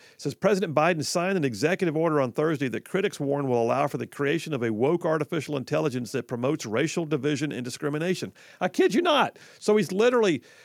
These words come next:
they're saying, "Okay, it's artificial intelligence, but we're gonna kinda slant things a little bit. We're gonna, we're gonna give it a little, little extra something, something in there to help it,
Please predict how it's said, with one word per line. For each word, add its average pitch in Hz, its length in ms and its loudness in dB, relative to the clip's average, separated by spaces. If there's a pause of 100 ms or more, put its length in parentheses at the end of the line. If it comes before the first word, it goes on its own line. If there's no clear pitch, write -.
they're 180 120 2
saying, 196 280 2
"Okay, 196 240 2
it's 165 140 0
artificial 190 440 0
intelligence, 143 520 0
but 156 160 -6
we're 196 140 -2
gonna 143 180 -6
kinda 139 320 -8
slant 131 760 -6
things 110 380 -10
a 117 40 -8
little 107 200 -6
bit. 98 240 -6
We're 208 100 2
gonna, 247 240 2
we're 247 140 2
gonna 285 160 0
give 247 140 2
it 220 40 4
a 202 60 4
little, 185 340 2
little 190 240 -2
extra 170 280 -2
something, - 340 -2
something 143 340 -4
in 139 140 -2
there 135 240 2
to 123 100 0
help 165 240 2
it, 131 160 -2